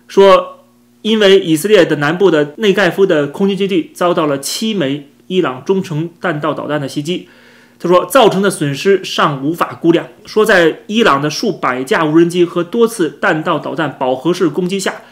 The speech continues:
可以看到以色列的铁穹和剑三防空系统已经显得力不从心了。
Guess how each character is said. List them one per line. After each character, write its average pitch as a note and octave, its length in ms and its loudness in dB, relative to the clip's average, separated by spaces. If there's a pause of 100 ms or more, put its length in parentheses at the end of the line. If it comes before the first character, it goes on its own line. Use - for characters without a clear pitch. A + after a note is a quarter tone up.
可 - 100 0
以 G3+ 80 2
看 G3+ 220 -4
到 D#3+ 140 0
以 C#3 120 -4
色 D#3+ 140 -4
列 F#3 160 2
的 C3+ 200 -6 (100)
铁 C#3 240 -4
穹 F3 200 -2
和 F3+ 160 -4
剑 F3+ 280 -4
三 F#3 220 -2
防 F3+ 200 -6
空 G3+ 160 -8
系 G3 140 -6
统 C3+ 260 -10 (400)
已 D#3 100 -10
经 E3+ 160 0
显 C3 300 -6
得 C#3+ 240 -4
力 F3 240 -2
不 D3 180 -2
从 C#3+ 220 -8
心 D#3+ 180 -4
了。 - 180 -10